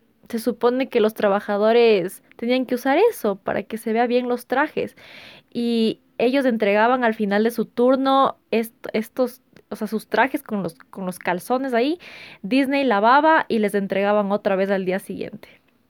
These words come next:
O sea, ¿qué? ¿Qué es esto? Pero por Dios, pero por Dios. O sea, obviamente los empleados empezaron a quejar de que no lavaban bien.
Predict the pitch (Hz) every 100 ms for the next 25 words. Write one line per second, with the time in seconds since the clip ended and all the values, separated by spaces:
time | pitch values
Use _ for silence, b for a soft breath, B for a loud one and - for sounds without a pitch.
0 | _ _ _ 226 220 208 262 _ _ -
1 | _ _ 202 208 - _ _ _ _ 269
2 | 302 - 240 220 233 254 - - 208 185
3 | 208 202 196 202 196 196 220 247 269 277
4 | 269 - - _ _ 226 220 214 202 202
5 | 208 220 202 - B B B - 233 247
6 | - 269 311 277 277 269 311 254 226 214
7 | 202 208 208 233 240 202 196 214 226 208
8 | - 180 - 214 220 226 - 175 185 196
9 | 226 220 208 233 220 196 196 202 220 220